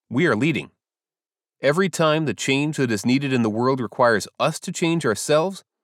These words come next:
we are leading. And the key difference between leadership today and leadership roles of the past is that the frequency and speed of change mean that leaders are almost constantly in a crucible moment.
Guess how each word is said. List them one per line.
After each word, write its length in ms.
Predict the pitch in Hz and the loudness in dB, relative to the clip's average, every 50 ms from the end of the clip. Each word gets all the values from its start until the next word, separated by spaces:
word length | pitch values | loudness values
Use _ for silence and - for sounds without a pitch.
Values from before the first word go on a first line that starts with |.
| _ _ _ _ _ - | _ _ _ _ _ -8
we 160 | - 98 101 104 | -2 0 2 2
are 80 | 113 | 4
leading. 360 | 117 117 107 87 76 73 - _ _ _ _ _ _ _ _ _ _ _ _ _ _ _ _ _ _ _ _ _ | 4 2 0 0 -2 -6 -12 _ _ _ _ _ _ _ _ _ _ _ _ _ _ _ _ _ _ _ _ _
And 120 | - 180 170 | -2 0 0
the 60 | 165 | 0
key 260 | - - - 247 240 | -2 -2 0 0 2
difference 380 | 165 190 180 - - 123 104 - | 2 2 2 2 2 -2 -2 0
between 360 | 127 117 - 135 127 110 101 | -2 -2 0 0 0 2 2
leadership 440 | 104 120 143 165 151 - - 147 - | 0 0 0 0 0 -2 -2 -4 -2
today 460 | - 123 117 131 127 131 139 143 139 | -4 -4 0 2 2 4 4 2 2
and 120 | 110 101 | 0 0
leadership 480 | 101 113 127 135 135 - - 139 107 - | 0 0 0 0 0 0 -2 -4 -4 -2
roles 300 | 107 113 131 135 139 127 | 0 2 2 2 2 0
of 100 | 120 104 | -4 -4
the 80 | 107 95 | -6 -6
past 400 | - - 170 180 156 123 - _ _ _ _ _ _ - | -4 -2 -2 -2 -2 -2 -4 _ _ _ _ _ _ -8
is 140 | - 139 143 | -6 -4 -4
that 120 | 170 - | -2 -2
the 80 | 156 131 | -2 -4
frequency 680 | - - - 160 202 - - 240 214 - - 220 - | -4 -4 -4 -4 -2 -2 -2 -4 -4 -2 -4 -4 -2
and 140 | - 131 127 | -2 -2 -2
speed 440 | - - - _ - 190 208 208 170 | -2 -6 -10 _ -6 -4 -2 -2 -2
of 140 | 139 - - | -2 -4 -4
change 420 | - - 226 233 208 160 127 - _ _ _ _ _ _ - | -2 -2 0 2 2 0 -2 -4 _ _ _ _ _ _ 0
mean 160 | 147 165 160 | 2 2 4
that 160 | 135 120 - | 2 0 0
leaders 400 | 123 143 220 247 196 147 123 120 | 0 2 2 4 4 2 2 2
are 100 | 135 - | 0 0
almost 380 | - 139 139 143 135 - - - | 2 0 2 2 0 -2 -4 -14
constantly 760 | - - - 202 220 220 - - 156 131 92 123 120 120 90 | -14 -6 0 0 0 0 0 -2 -2 -2 0 0 -2 -2 -2
in 80 | 123 117 | -2 -4
a 40 | 107 | -4
crucible 580 | - - - - 220 226 - - 139 120 - | -6 -8 -8 -4 -4 -4 -2 -2 0 0 2
moment. 380 | 123 143 139 117 82 76 _ | 2 2 2 0 -2 -6 _